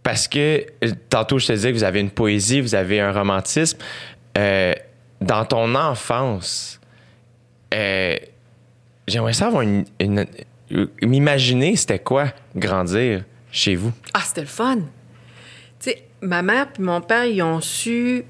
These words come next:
Speaker 2: bien gérer le racisme. J'avais pas le droit de grandir dans la communauté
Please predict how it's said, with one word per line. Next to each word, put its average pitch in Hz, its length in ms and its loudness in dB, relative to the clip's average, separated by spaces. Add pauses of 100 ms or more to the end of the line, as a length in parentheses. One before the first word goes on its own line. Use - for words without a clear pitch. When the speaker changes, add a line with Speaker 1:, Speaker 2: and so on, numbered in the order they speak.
Speaker 2:
bien 175 480 2
gérer 196 840 0 (360)
le 175 160 2
racisme. 160 560 0
J'avais 147 220 -4
pas 160 120 -6
le 156 60 0
droit 180 180 4
de 202 80 -2
grandir 185 360 0
dans 185 120 2
la 156 120 0
communauté 156 760 -2